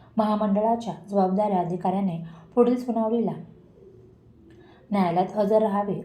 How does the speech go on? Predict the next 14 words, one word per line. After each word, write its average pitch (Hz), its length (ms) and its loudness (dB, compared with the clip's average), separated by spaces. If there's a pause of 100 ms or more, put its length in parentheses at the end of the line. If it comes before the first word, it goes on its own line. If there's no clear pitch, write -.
असे 202 280 -2
आदेशही 196 600 -2 (220)
खंडपीठाने 220 600 0
दिले 185 200 -2
आहेत. 160 340 -4 (680)
रिक्षामध्ये 247 500 0
त्रुटी 262 360 -4
काय? 202 260 0 (680)
ई 262 120 0
रिक्षाची 262 720 -4 (220)
बॅटरी 208 400 2
कमकुवत 214 640 2
आहे, 208 220 -4 (720)
आसन, 214 500 2